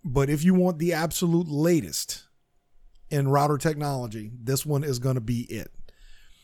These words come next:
This thing looks more like Sauron's helmet than a router,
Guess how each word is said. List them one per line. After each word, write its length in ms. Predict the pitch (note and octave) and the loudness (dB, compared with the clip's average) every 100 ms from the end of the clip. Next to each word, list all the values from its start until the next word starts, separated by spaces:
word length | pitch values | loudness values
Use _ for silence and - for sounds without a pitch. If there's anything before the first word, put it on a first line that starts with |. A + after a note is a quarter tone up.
| _ _ _ | _ _ _
This 120 | D3+ | -2
thing 260 | - F#3 F3 | 4 4 6
looks 220 | F3+ - | 4 2
more 240 | D#3+ F3+ F3 | 4 4 4
like 220 | D#3+ D3+ | 2 0
Sauron's 640 | - D#3 D#3 D#3+ D#3 C3+ | 0 0 2 2 0 -2
helmet 440 | - E3 E3+ F3+ - | -2 0 2 0 -2
than 120 | D3 | -2
a 100 | C3+ | -2
router, 460 | A#2+ C#3 D#3 E3 | -2 -2 -2 -2